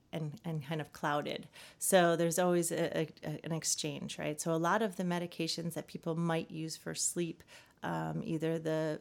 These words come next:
the prescribed or the over-the-counters. We wanna make sure they're not too sedating. Um, a lot of, uh, say, like Tylenol P M, something that has Benadryl in it, it's really easy to get, it's over-the-counter. Benadryl has a really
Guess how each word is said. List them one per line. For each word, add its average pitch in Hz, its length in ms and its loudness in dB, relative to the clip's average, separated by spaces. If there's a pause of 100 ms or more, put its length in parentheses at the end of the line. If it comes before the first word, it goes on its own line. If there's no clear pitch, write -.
the 165 80 -8
prescribed 160 680 0
or 160 100 0
the 156 160 -6
over-the-counters. 156 720 -2
We 165 60 0
wanna 202 220 4
make 185 160 2
sure 180 200 -2
they're 170 160 -4
not 160 320 -4
too - 140 -2
sedating. 190 500 -2 (480)
Um, 165 320 0
a 175 100 2
lot 180 240 6
of, 190 300 0 (180)
uh, 165 240 0 (120)
say, 196 400 2
like 175 140 -6
Tylenol 165 500 0
P 143 180 -6
M, - 180 -8 (200)
something 165 340 -4
that 156 60 -4
has 143 180 -6
Benadryl 170 540 0
in 202 80 2
it, 202 60 0
it's - 160 -8
really 165 360 -2
easy 160 320 -4
to 156 100 -2
get, 156 300 -2
it's - 100 -12
over-the-counter. 170 720 -4 (380)
Benadryl 202 460 2
has 175 180 -2
a 175 80 -2
really 175 240 0